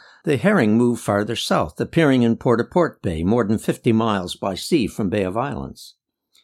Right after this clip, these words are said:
Fishermen with only motorboats and power dories couldn't follow the herring this far.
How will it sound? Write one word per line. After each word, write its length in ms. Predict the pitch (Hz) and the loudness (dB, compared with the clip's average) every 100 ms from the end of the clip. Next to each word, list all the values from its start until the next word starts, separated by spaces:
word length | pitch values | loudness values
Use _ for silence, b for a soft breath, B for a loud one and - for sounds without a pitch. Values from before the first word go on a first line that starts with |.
| _ | _
Fishermen 520 | - 180 175 147 131 | -2 0 2 2 2
with 160 | 123 120 | 2 2
only 260 | 131 117 107 | 2 4 4
motorboats 640 | 113 131 98 101 117 - | 4 2 2 0 0 -2
and 160 | 95 | -2
power 260 | - 139 101 | 0 0 0
dories 460 | 98 127 104 90 - | 2 2 2 -2 -4
couldn't 340 | - 110 92 | -4 -4 -4
follow 300 | - 175 131 | -2 0 0
the 100 | 92 | -2
herring 320 | 87 101 87 | -4 -2 -4
this 180 | 78 76 | -4 -6
far. 440 | - 101 78 69 | -4 -4 -4 -10